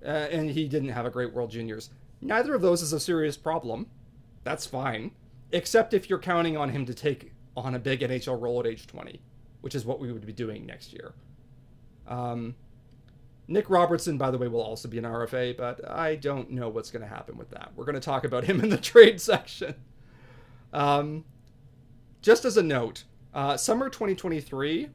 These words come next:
was a rare opportunity in which even prized U F As like Tyler Bertuzzi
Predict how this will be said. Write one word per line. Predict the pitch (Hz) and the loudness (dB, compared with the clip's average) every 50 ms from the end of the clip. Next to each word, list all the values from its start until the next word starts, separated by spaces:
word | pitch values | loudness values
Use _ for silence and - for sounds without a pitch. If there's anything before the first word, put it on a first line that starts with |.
| - | -10
was | 127 131 143 131 139 | -2 -2 0 2 2
a | 143 131 | 2 2
rare | 120 120 127 135 147 156 | 2 0 0 2 2 2
opportunity | 147 139 - - - - 127 120 127 127 131 156 170 | 2 0 -2 -6 -8 -6 -8 -6 -6 -6 -6 -6 -6
in | 170 - 135 127 123 | -6 -4 -4 -2 -2
which | 127 123 - - | -2 -4 -6 -6
even | 143 139 123 139 135 123 113 | -8 -6 -4 -4 -4 -4 -6
prized | - 120 117 117 120 117 - | -6 -4 -2 -2 -2 -4 -4
U | 123 123 | -4 -4
F | 127 - 127 | -4 -2 -2
As | 127 127 147 143 - | -2 -2 -2 -4 -6
like | 107 98 95 - | -6 -8 -8 -10
Tyler | - - 101 104 110 | -10 -10 -8 -8 -8
Bertuzzi | - 135 - 233 233 170 139 151 185 | -8 -6 -2 -2 -2 0 -2 -6 -8